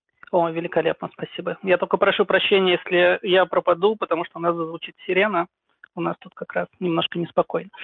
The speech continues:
Э, но я рад возможности высказаться. Позвольте, я представлюсь. Меня зовут Яков Фишман, и я руководитель сервиса «Онколог». И мы, э, то, что мы представляем, эм, да, я <laughs> б-, без рекламы, простите, но вы меня уже все равно назвали по, по нику.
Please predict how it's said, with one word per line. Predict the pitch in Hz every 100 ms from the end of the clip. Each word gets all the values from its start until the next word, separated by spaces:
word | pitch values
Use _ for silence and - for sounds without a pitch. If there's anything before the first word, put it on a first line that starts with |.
| - - -
Э, | 202
но | 196 233
я | 262 247
рад | 233 226
возможности | - 202 196 220 208 -
высказаться. | 196 185 - 165 -
Позвольте, | 180 175 185 -
я | 175
представлюсь. | 175 - 240 247 226
Меня | 190 185
зовут | 175 202
Яков | 185 180 175 -
Фишман, | 254 - 202 185
и | 196
я | 196 196
руководитель | 196 196 185 190 185 -
сервиса | 190 180 - 175
«Онколог». | 175 175 - 165 - - _ _ _ - - -
И | 190 196
мы, | 196 208 240 254 262 262 -
э, | 214 208 208
то, |
что | 226 240
мы | 226
представляем, | 220 220 - 226 247 277 240 233 -
эм, | 202 196 196 190 190 180 _ -
да, | 220
я | 196 220
<laughs> | 202 214 -
б-, |
без | 208 202
рекламы, | 214 208 185 160
простите, | 175 - 185 175
но | 170 175
вы | 175 175
меня | 180
уже | 175 180
все | -
равно | 190 202
назвали | 170 160 160 165
по, | - 170 -
по | 175
нику. | 165 - 202